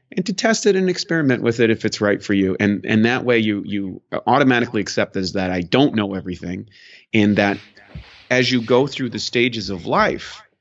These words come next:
I mean, the bottom line is the body, uh, starts to degenerate, starts to break down. Um, you start losing essential reserves, and nobody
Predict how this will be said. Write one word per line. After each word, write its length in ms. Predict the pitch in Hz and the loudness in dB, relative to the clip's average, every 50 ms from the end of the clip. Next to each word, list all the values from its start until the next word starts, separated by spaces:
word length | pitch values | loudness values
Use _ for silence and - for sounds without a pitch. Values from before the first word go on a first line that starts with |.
| _ _ _ _ _ _ _ _ _ | _ _ _ _ _ _ _ _ _
I 160 | - 104 104 | -6 -4 -2
mean, 400 | 107 104 104 104 101 98 98 - - - | 0 0 0 0 0 -2 -4 -6 -6 -8
the 100 | 110 95 | -8 2
bottom 360 | - 110 113 123 127 117 113 | 4 4 4 4 2 2 2
line 320 | 110 117 131 143 135 113 | 2 2 2 2 2 0
is 340 | 107 107 101 98 - - - | 0 -2 -4 -6 -8 -10 -14
the 160 | - 87 104 98 | -10 -8 -8 -2
body, 520 | 87 110 104 104 113 113 117 120 120 - - - _ - | 0 2 4 4 4 2 2 0 -2 -10 -18 -12 _ -6
uh, 360 | 104 98 98 95 95 95 90 - - - - _ - - 62 | -4 -4 -2 -4 -4 -6 -8 -10 -12 -16 -18 _ -20 -12 -8
starts 500 | 90 92 - - - 101 98 101 - - | -4 -2 -2 2 4 4 4 4 2 0
to 100 | - 110 | -4 -4
degenerate, 760 | 104 95 98 98 95 - 98 98 98 95 90 92 92 110 127 - _ _ _ - - _ _ _ | -4 -4 -6 -2 0 0 2 2 2 0 0 0 -2 -2 -4 -8 _ _ _ -20 -20 _ _ _
starts 380 | - - - 127 139 131 - | -8 0 2 2 2 2 0
to 80 | - 117 | -4 -2
break 300 | 104 110 107 104 - - | 0 2 2 2 2 0
down. 380 | - 101 92 90 92 101 113 113 _ _ _ _ _ _ _ | -2 -2 -2 -2 -4 -8 -10 -14 _ _ _ _ _ _ _
Um, 420 | - 104 95 95 95 95 92 87 87 - _ _ _ _ _ | -2 0 0 0 0 -2 -4 -6 -8 -12 _ _ _ _ _
you 80 | - - | 0 0
start 340 | - - 123 110 110 107 | 2 4 4 2 2 2
losing 520 | 104 98 104 104 95 104 104 104 104 92 - _ | 0 0 0 0 2 0 0 -2 -2 -6 -10 _
essential 400 | 104 - - 101 95 92 - 107 | -6 -2 0 0 0 2 0 2
reserves, 600 | 98 107 98 85 95 92 90 95 110 113 - - | 2 2 2 2 2 2 2 2 0 -2 -2 -2
and 200 | 87 90 87 - - | -2 -2 -2 -2 0
nobody 460 | - 101 101 101 104 104 101 98 90 | 2 2 4 4 4 4 2 2 0